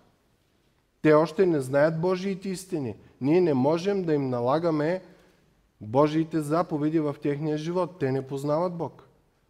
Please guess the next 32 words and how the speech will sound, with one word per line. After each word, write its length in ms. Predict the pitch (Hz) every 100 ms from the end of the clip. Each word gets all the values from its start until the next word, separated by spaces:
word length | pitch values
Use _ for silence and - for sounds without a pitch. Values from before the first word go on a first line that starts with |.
| _ _ _ _ -
Там 200 | 160 196
е 60 |
буквално, 680 | 160 131 143 175 202 220 240 -
както 260 | 139 139
една 200 | 139 139
сестра 260 | 139 - 139
в 40 |
църквата 460 | 135 151 147 143 123
казва: 440 | 131 139 160 170 180 - - _ -
"Той 160 | 175
е 80 | 180
като 260 | 180 165 170
едно 240 | 165 160
бебе, 480 | 123 147 170 214 214
което 360 | 165 160 160
се 500 | 156 - 147 147 139 -
нана 600 | 123 135 143 165 220 277
и 100 | 226
ти 140 | 170 175
трябва 300 | 175 165 160
постоянно 540 | 147 - 160 170 170
да 100 | 147
чистиш 800 | 143 165 - - 165 175 - - _ _ _ _ _ _
около 800 | 131 139 - 139 139 135 135 127 120 _
него." 400 | 123 123 110 92 92 _ _ _ _ _ _ _ _ _ _ _ _ _ _ _ _
Това 320 | 139 139 143
е 120 | 139 135
човекът, 580 | - 127 143 143 180
на 120 | 175 147
който 340 | 143 139 135
ти 240 | 127 143
благовестваш. 1040 | 135 123 120 117 117 113 - - 98 -